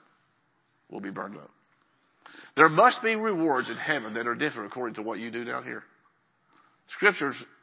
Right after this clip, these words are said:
kinda imply that all over the place. And here's one of them. All right?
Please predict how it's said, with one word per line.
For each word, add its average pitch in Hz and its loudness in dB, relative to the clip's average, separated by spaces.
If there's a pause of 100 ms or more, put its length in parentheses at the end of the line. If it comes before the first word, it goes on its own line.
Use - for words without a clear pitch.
(140)
kinda 190 -2
imply 202 0
that 110 -2
all 135 -4
over 135 -4
the 147 -12
place. - -12
And - -14
here's 175 -2
one 185 -6
of 180 -2
them. - -18 (1600)
All - -14
right? 139 -8